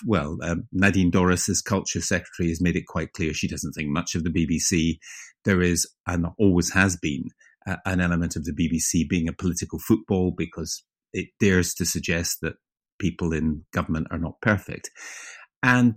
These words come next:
the cultural changes and the political changes come together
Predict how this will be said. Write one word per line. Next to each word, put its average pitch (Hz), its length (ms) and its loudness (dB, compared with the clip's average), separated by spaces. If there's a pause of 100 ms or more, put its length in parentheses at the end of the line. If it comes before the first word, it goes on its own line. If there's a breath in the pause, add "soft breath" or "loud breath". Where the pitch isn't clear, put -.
the 120 60 0
cultural 117 640 2
changes 78 800 -2 (520)
and 90 360 0
the 85 200 0
political 107 540 4
changes 76 480 -4
come 107 240 4
together 87 600 -2